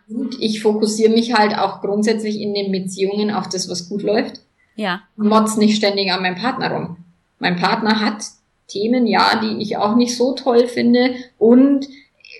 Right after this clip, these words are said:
Speaker 1: er ist so aufgewachsen, wie er aufgewachsen ist. Und ich habe ihn als Gesamtpaket genommen und nicht nur mit seinen positiven Eigenschaften.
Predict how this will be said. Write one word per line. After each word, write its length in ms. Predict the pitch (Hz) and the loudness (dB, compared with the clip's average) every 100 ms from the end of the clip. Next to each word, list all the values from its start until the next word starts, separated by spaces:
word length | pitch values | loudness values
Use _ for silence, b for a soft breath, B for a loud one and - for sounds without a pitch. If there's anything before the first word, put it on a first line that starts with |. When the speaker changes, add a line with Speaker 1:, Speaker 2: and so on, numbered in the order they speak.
| _ - | _ -2
Speaker 1:
er 240 | 220 240 | 2 2
ist 160 | 240 233 | 2 0
so 80 | 240 | -2
aufgewachsen, 600 | 226 233 240 220 220 220 | 0 -2 0 0 0 0
wie 80 | 208 | 0
er 160 | 208 427 | 2 0
aufgewachsen 480 | - 233 214 214 | 0 -2 -2 -2
ist. 100 | 196 | -6
Und 100 | 202 | -4
ich 140 | 214 214 | -2 -2
habe 180 | 208 208 | -2 0
ihn 200 | 214 214 | -2 -2
als 180 | 214 - | -4 -4
Gesamtpaket 680 | 214 208 262 247 233 196 - | -2 0 0 -2 -4 -4 -4
genommen 440 | 185 185 185 190 | -6 -6 -6 -4
und 140 | 190 | 0
nicht 180 | 196 208 | 0 2
nur 100 | 214 | 4
mit 140 | 208 208 | 4 2
seinen 320 | 180 185 180 | -2 -2 -4
positiven 520 | 233 262 185 175 170 | 0 0 0 -6 -6
Eigenschaften. 720 | - - 175 - - 214 | -6 -4 -2 -2 -2 -4